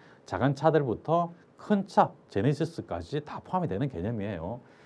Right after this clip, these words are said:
비용업용 소형 중형차와 그 유지를 위한 재화, 기름 넣었다든지 카센터 가서 수리했다든지 그럴 때, 이럴, 이럴 때는 비용업용 소형, 소형, 소형차는 사장님이 그냥 개인적인 목적으로 타고 다닐 때가 많죠. 그래서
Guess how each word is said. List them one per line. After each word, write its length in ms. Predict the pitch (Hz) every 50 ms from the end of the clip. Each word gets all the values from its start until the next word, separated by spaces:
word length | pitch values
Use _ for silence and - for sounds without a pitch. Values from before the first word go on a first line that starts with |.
| - - - _ -
비용업용 500 | 139 160 196 214 208 175 156 170 190 190
소형 240 | - 139 131 170 170
중형차와 1000 | 175 147 143 156 151 - 165 156 143 127 120 110 - - - - - 104 113 113 -
그 200 | - 165 165 131
유지를 540 | 110 123 127 131 165 202 202 190 160 110
위한 240 | 92 98 117 127 110
재화, 260 | - - 123 95 90 87
기름 300 | - 170 170 196 151 117
넣었다든지 840 | 120 110 - - 92 82 - 87 85 87 87 127 151 165 180 196 196 - - - - - - - - - - _
카센터 340 | - 185 - 220 202 196 143
가서 160 | 123 110 107
수리했다든지 760 | - - - - 160 131 - - 87 - 90 85 80 - - _ _ -
그럴 280 | 139 139 165 160 165
때, 320 | - 113 131 156 170 185 180 185 - - - - _ _ - - - _ _ -
이럴, 200 | 143 165 175 156
이럴 220 | - 180 196 220 220
때는 340 | 175 151 160 151 127 - -
비용업용 380 | - 127 160 190 214 196 180 165
소형, 240 | - 147 170 202
소형, 260 | 208 - 180 180 185 185
소형차는 840 | - - - 226 240 240 226 - 240 240 208 180 170 165 143 117 110
사장님이 560 | - - - 143 190 226 233 233 226 185 147
그냥 260 | 135 156 151 156 131
개인적인 460 | - - 120 175 196 196 226 214 190
목적으로 360 | 143 123 110 - 113 107 98 -
타고 220 | - - - 139
다닐 200 | 143 143 135 -
때가 140 | - 98 90
많죠. 380 | 78 73 78 80 - - 120 -
그래서 360 | - 131 131 - 127 120 120